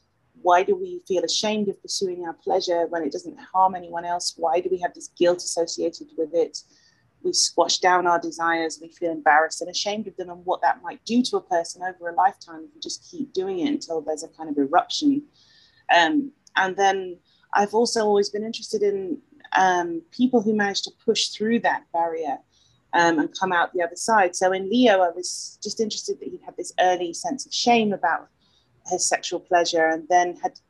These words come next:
e-, evolved and kind of reinvented himself with this philosophy about pleasure and, and this vocational side of sex work. Um, particularly, I'd read in the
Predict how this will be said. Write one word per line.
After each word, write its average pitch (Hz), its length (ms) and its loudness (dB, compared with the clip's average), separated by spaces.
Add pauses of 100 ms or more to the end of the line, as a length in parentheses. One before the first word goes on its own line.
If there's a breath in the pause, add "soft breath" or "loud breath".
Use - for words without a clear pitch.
(100)
e-, - 60 -14 (200)
evolved 202 600 2
and 170 540 -8 (1120)
kind 202 120 -6
of - 60 -6
reinvented 214 680 0
himself 175 480 0
with 180 100 -6
this - 160 -6
philosophy 185 640 0
about - 340 -2
pleasure 175 460 0
and, 156 260 -12
and 170 260 -4 (240)
this 202 160 4
vocational 196 760 2
side 170 320 0
of 156 80 -6
sex - 340 -2
work. 165 240 0 (640 soft breath)
Um, 160 560 2
particularly, 196 400 4
I'd 185 160 4
read 185 220 2
in 180 100 -6
the 175 100 -8